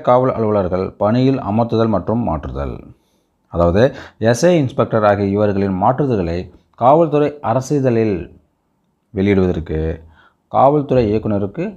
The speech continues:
அறிவிக்க வேண்டும் என்பதை பத்தி சொல்றது தான் பி எஸ் ஓ இரநூத்தி முப்பத்தி ஏழு. பி எஸ் ஓ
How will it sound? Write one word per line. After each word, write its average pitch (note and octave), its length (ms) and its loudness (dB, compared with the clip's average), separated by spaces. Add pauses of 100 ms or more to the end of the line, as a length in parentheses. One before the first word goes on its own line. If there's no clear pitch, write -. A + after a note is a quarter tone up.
(180)
அறிவிக்க D3 380 0
வேண்டும் E2 320 -4
என்பதை A2 220 0
பத்தி A#2 200 -2
சொல்றது G#2 240 -2
தான் D3 220 0
பி A2+ 100 0
எஸ் - 140 -4
ஓ - 100 2
இரநூத்தி A2+ 320 -2
முப்பத்தி D#2 360 -6
ஏழு. C2 140 -8 (1200)
பி F3+ 100 6
எஸ் F#3 120 2
ஓ - 20 4